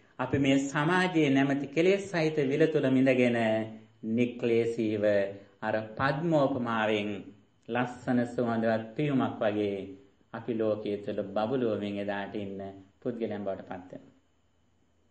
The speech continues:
අන්න ඒකයි මේ අභ්‍යන්තර බාහිර ගැටලු නිරාකරණය කිරීම සඳහා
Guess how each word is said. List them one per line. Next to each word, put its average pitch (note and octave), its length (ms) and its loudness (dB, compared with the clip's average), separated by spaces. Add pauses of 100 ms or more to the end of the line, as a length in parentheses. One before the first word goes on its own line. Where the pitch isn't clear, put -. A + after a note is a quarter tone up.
(400)
අන්න A#2+ 240 -2 (120)
ඒකයි A#2 640 -2 (920)
මේ D3 200 2
අභ්‍යන්තර F#3 760 4
බාහිර E3 500 4
ගැටලු D3 340 2
නිරාකරණය D3+ 680 2
කිරීම C#3+ 360 0
සඳහා C#3+ 560 2